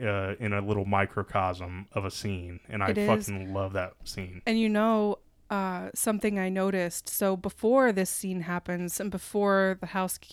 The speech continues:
Speaker 2: old housekeeper shows up at the door, um, the family is, like, getting drunk, and they're having this discussion about, like, "Oh, what would you do?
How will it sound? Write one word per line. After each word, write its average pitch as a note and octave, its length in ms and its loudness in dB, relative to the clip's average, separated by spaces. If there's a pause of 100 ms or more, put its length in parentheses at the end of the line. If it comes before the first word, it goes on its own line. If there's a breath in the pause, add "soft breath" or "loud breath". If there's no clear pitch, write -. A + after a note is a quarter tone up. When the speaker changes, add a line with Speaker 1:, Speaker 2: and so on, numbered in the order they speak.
(100)
Speaker 2:
old G#3 220 0
housekeeper F#3 480 -6
shows F#3 240 -8
up F3+ 120 -8
at - 80 -20
the F#3+ 60 -10
door, F#3 420 -6 (540 loud breath)
um, F#3+ 380 0 (100)
the F#3+ 440 2 (280)
family G3 460 4
is, F#3 160 -6
like, F3 140 -4
getting F3+ 220 -6
drunk, F3 280 -6
and F3+ 80 -6
they're F3+ 80 -4
having F3 320 -4
this F3 140 -6
discussion F#3 580 -6
about, E3+ 320 -6
like, F3 240 -10
"Oh, A#3 260 -2
what G3 160 0
would F#3+ 160 -6
you F#3 220 -4
do? F3 400 -2